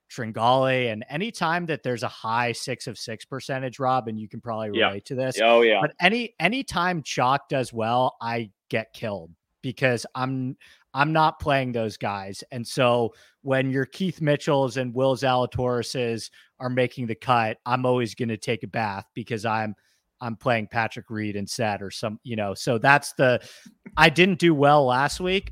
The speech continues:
Speaker 1: but, um, I, f-, you know, there's this narrative. I wanna get your guys' take on this, where I've heard a lot already, like, "Oh, the players is so random. It's the hardest week in D F S ever." Like, do you guys, do you guys buy into that at all?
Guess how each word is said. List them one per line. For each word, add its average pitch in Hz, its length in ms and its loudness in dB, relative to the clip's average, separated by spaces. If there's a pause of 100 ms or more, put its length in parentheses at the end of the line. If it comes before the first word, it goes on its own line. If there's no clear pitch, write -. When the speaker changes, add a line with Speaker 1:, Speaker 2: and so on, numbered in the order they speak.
Speaker 1:
but, 139 480 0 (320)
um, 135 300 0 (380)
I, 170 260 6
f-, - 240 -10 (340)
you 202 120 -2
know, 233 160 4
there's 233 280 2
this - 220 -4
narrative. 190 420 2
I 170 60 2
wanna 214 260 -2
get 208 220 -2
your 202 80 -6
guys' 185 340 -2
take 156 240 -4
on 175 160 -2
this, 180 240 -4
where 151 320 -2
I've 147 180 -2
heard 240 200 2
a 233 60 0
lot 143 280 2
already, 170 340 0
like, 135 220 -2 (360)
"Oh, - 80 -4
the 196 120 4
players 202 580 2
is 180 160 0
so 170 380 2
random. 139 720 2
It's - 180 -6
the 131 120 -4
hardest 143 480 0
week 139 260 -2
in 131 80 -2
D 135 180 -2
F 120 140 -4
S 127 240 -2
ever." 127 340 -2
Like, 123 220 -6
do 180 80 -6
you 185 60 -6
guys, 254 180 2 (220)
do 196 80 -8
you 202 60 -4
guys 247 140 0
buy 175 280 4
into 202 260 -4
that 214 220 -2
at 208 80 -4
all? 214 260 -2